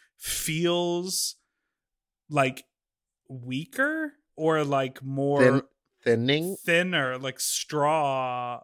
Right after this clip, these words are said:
Speaker 1: like.
Speaker 2: <gasps>
Speaker 1: Like,
Speaker 2: Ah.
Speaker 1: I'll, like, shampoo and condition my whole head, and it'll all be, like, very soft, but just the little patch that is growing out of the bald spot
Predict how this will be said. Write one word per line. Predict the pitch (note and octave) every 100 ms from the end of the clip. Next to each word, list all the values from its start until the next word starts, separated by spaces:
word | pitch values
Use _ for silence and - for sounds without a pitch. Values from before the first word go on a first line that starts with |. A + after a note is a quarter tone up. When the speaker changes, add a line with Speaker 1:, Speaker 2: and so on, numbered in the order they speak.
| -
Speaker 1:
like. | C#3 B2+ A#2 -
Speaker 2:
<gasps> | - - - _ _ _ _ -
Speaker 1:
Like, | G#2+ B2+ G3+
Speaker 2:
Ah. | E3+ F3
Speaker 1:
I'll, | G#3
like, | A3 A3
shampoo | - G#3 G3 F#3+ G#3+
and | G#3
condition | F#3+ F3+ F3 F#3
my | D#3
whole | D3 D#3+ D#3+
head, | C#3+ F#3+ F#3 D3 C#3
and | C#3+ D#3+
it'll | D#3+ D3+
all | D3+ E3
be, | D#3+ D#3+
like, | D3
very | C3+ D3 D3 C3+
soft, | - D#3+ D3 - - - _
but | D#3 C#3
just | E3+ E3
the | F3+
little | D#3+ D#3
patch | C#3+ - D#3 -
that | D3+
is | C#3
growing | A#2+ D3+ C#3+ C3+
out | C#3
of | D#3+
the | D3+
bald | C#3 D3
spot | - C3+